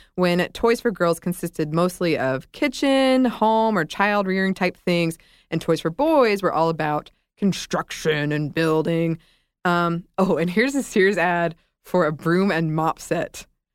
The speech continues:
for <laughs> girls from nineteen twenty-five. <clears throat> "Mothers, here is a real practical toy for little girls.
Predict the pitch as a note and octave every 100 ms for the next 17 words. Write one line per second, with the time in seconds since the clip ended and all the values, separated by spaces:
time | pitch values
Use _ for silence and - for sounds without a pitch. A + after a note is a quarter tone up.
0 | _ _ F#3+ F#3 - E3+ C#3+ D#3+ - -
1 | - F#3+ F#3 F3+ E3 F3 E3+ D#3+ D#3+ C#3+
2 | A#2 - _ _ _ _ _ _ _ _
3 | B3+ C4+ D#4 F3+ - _ _ _ _ _
4 | _ _ _ _ _ F#3 E4+ G4+ F#3+ C3+
5 | - - _ _ _ _ _ _ D4+ E4
6 | A#3+ G#3 F#3 D4+ E4+ A3 - - - B3+
7 | B3 C#4 C4 F3+ E3+ F3+ G#3+ G3+ G3 F3+
8 | D#3+ C#3 -